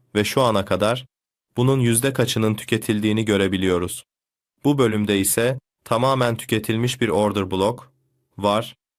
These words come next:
ve en sonunda burada bir yükseliş order bloku var. Bunun da bir kısmı tüketilmiş ve tüketilen yüzdesi burada gösteriliyor. Ayarlar bölümünde.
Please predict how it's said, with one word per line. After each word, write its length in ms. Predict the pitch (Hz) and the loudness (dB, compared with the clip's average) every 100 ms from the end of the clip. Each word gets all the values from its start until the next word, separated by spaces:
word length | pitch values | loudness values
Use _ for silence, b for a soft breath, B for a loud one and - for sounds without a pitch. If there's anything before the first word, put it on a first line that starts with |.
| _ | _
ve 40 | 113 | -2
en 240 | - 139 | 0 0
sonunda 680 | 139 120 107 98 95 113 131 131 | 0 0 0 0 0 0 -4 -4
burada 360 | 113 113 113 | -2 0 0
bir 100 | 113 | 0
yükseliş 560 | 107 107 - 107 117 - | 0 -2 0 0 0 0
order 360 | 104 101 98 | 0 0 -2
bloku 320 | 95 95 104 95 | 0 -2 -2 0
var. 300 | 107 131 127 _ _ - | 0 -2 -10 _ _ -4
Bunun 260 | 113 120 107 | 0 0 0
da 120 | 98 | 0
bir 160 | 98 | -2
kısmı 520 | - 95 - 110 123 127 - _ _ _ _ _ _ - | -2 -4 0 0 0 -4 -12 _ _ _ _ _ _ -12
tüketilmiş 720 | 123 120 120 110 117 131 - | -2 -2 0 0 0 -2 -2
ve 100 | 117 | -4
tüketilen 540 | - - 107 113 113 | -2 -4 -2 -2 0
yüzdesi 500 | 110 101 98 104 101 | 0 -2 0 -2 -2
burada 460 | 98 95 98 113 131 - _ _ _ _ | -2 0 0 0 -2 -12 _ _ _ _
gösteriliyor. 840 | 107 104 - 101 95 92 98 123 - _ _ _ _ _ _ _ _ _ _ _ | 0 0 0 0 0 2 0 -2 -10 _ _ _ _ _ _ _ _ _ _ _
Ayarlar 500 | 110 110 110 107 107 | -2 0 0 -2 -2
bölümünde. 560 | 101 98 95 92 92 | -2 -2 -4 -2 -2